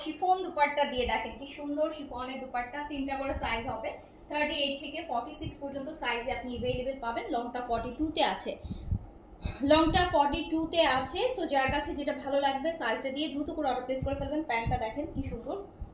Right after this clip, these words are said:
প্যান্টটা কি সুন্দর। আচ্ছা, <clears throat> আহ, নাজমা আপু লিখেছেন আনস্টিচ দেখেন। আনস্টিচ আপু আগে লাইভটা দেখে নেন,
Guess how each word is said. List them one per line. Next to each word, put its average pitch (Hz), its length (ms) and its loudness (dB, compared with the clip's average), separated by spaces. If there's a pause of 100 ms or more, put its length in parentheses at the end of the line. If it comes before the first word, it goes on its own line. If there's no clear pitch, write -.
প্যান্টটা 262 340 0
কি 285 60 -2
সুন্দর। 254 400 -2 (1040)
আচ্ছা, 202 320 -4 (240)
<clears throat> 330 60 4 (1600)
আহ, 240 160 4
নাজমা 269 420 6
আপু 294 220 2
লিখেছেন 294 480 2
আনস্টিচ 262 480 4
দেখেন। 220 240 2
আনস্টিচ 285 400 2
আপু 320 140 2
আগে 226 200 6
লাইভটা 220 260 2
দেখে 220 220 -2
নেন, 196 200 -6